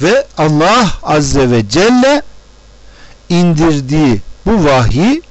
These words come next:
Resullerin kalbine nakşederken şeytanın her türlü karıştırmasından ne yapmıştır? Korunmuştur. İşte iman dediğimizde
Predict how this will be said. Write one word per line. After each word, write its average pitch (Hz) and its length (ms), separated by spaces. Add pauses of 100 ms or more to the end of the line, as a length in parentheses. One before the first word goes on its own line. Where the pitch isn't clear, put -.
(840)
Resullerin 156 800
kalbine 127 600
nakşederken 202 960 (420)
şeytanın 139 800
her 226 300
türlü 143 520
karıştırmasından 131 1160
ne 156 60
yapmıştır? 170 720 (280)
Korunmuştur. 92 680 (1300)
İşte - 380 (340)
iman 185 540
dediğimizde 123 800